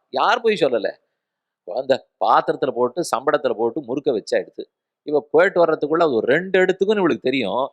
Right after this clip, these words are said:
இருபதையும் காணும், வச்சது எத்தையுமே காணும். திரும்பி வந்து கையை பிடிச்சுட்டா, "நீ தான் சாப்பிட்டுருக்கணும், சாப்பிட்டியா இல்லையான்னா?"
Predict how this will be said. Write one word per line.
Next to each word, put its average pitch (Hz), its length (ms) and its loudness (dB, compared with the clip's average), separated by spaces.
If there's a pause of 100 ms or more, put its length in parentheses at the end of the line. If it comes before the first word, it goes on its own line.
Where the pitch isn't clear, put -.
இருபதையும் 208 640 4
காணும், 156 300 0 (720)
வச்சது 139 400 0
எத்தையுமே 170 460 2
காணும். 104 400 -2 (160)
திரும்பி 214 280 2
வந்து 165 220 2
கையை 156 240 2
பிடிச்சுட்டா, 127 380 -2 (120)
"நீ 117 220 -14
தான் 120 320 0
சாப்பிட்டுருக்கணும், 143 460 0 (320)
சாப்பிட்டியா 165 400 2
இல்லையான்னா?" 131 560 0